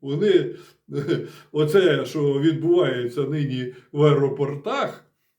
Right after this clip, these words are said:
там, в Москві, вони не пов'язують із війною. У них воно паралельно йде. Але врешті-решт, висидівши тиждень в аеропорту, так,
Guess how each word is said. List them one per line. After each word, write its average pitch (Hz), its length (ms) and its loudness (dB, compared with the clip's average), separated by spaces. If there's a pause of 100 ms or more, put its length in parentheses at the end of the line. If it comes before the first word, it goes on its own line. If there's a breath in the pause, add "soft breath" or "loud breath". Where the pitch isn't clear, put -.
(140)
там, 117 240 -10
в 120 100 -10
Москві, 131 720 0 (480)
вони 180 260 4
не 233 120 4
пов'язують 147 880 -2
із 135 180 -2
війною. 147 720 -4
У 123 60 -12
них 220 200 -2
воно 208 260 2
паралельно 143 680 0
йде. 98 440 -12 (840)
Але 160 200 4
врешті-решт, 175 760 2
висидівши 143 720 0
тиждень 107 680 -4 (360 soft breath)
в 147 120 2
аеропорту, 156 1080 0 (120)
так, - 280 -20